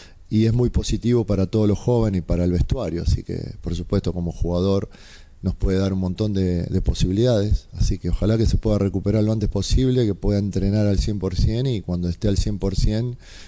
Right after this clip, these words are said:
veremos para cuántos minutos lo podemos utilizar.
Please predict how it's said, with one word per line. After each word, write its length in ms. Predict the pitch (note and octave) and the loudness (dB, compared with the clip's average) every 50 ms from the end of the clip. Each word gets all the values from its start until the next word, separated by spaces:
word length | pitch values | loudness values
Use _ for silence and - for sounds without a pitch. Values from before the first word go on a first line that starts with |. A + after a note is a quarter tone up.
| - - | -12 -4
veremos 460 | - F2+ F#2+ F#2 G#2+ G#2+ A2 G#2 G2 | -2 0 2 2 2 0 0 0 -2
para 220 | - - F2 F2+ F2 | -2 0 0 0 0
cuántos 380 | E2 G2 G2+ G#2 F#2 F#2+ F2+ | 0 -2 -2 -2 -2 -2 -2
minutos 760 | G2 G2 G2+ G#2 G2+ - - F#2+ F#2 F2+ F2 D#2+ D#2+ - - - - - - - - - - - - - - - - | -2 -2 -2 -4 -4 -4 -4 -2 -2 -2 -2 -4 -6 -10 -14 -16 -18 -20 -20 -20 -20 -20 -20 -20 -20 -20 -14 -4 -2
lo 120 | G#2 G2+ | -2 0
podemos 320 | - - G2 G2 G2+ G2 | 2 0 0 0 0 0
utilizar. 460 | G2 F2+ - F#2 G2+ G2 - G#2 F2+ | 0 0 0 0 0 0 2 2 2